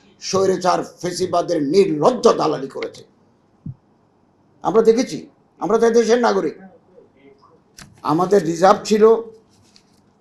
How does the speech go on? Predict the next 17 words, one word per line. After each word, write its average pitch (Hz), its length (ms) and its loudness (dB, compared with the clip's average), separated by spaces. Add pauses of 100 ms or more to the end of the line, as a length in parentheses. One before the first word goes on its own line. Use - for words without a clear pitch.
(1160)
একুশ 190 280 -2
বিলিয়ন 208 340 2
ডলার, 185 320 2 (480)
আমরা 165 200 -4
যখন 170 240 -4
দায়িত্ব 160 320 -2
নিই। 107 160 -12 (840)
এক 208 220 2
বছরের 247 380 0
ভিতরে 196 460 -4 (580)
আমাদের 165 460 0
রিজার্ভ 165 440 0
বেড়ে 180 160 2
হয়েছে 185 420 0 (540)
একত্রিশ 247 560 0 (100)
বিলিয়ন 170 420 -2
ডলার। 120 340 -6